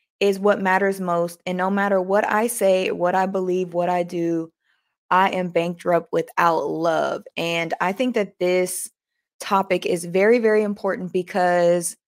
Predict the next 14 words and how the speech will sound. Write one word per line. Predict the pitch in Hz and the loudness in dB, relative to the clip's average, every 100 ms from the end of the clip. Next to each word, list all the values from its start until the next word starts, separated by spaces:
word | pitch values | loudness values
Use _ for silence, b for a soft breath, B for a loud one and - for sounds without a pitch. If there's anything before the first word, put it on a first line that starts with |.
| _ _ _ _ | _ _ _ _
I | 180 196 | -2 -2
feel | 220 254 | -2 -2
like | 285 - - | -2 -6 -10
in | 196 | -8
our | 196 202 | -4 -4
society, | 208 208 196 190 196 | -4 -6 -4 -4 -4
we've | 196 165 | -6 -8
watered | 175 180 185 190 | -6 -4 -4 -4
down | 175 180 180 | -6 -6 -8
love | 175 175 175 | -6 -6 -8
so | - - 175 175 190 | -12 -8 -2 -2 -2
much | 175 175 233 - - _ _ _ _ _ _ _ _ - | -2 -2 -2 -4 -14 _ _ _ _ _ _ _ _ -14
that | 202 185 180 170 170 | -4 0 2 0 -2
love | 170 175 175 175 | -2 2 2 2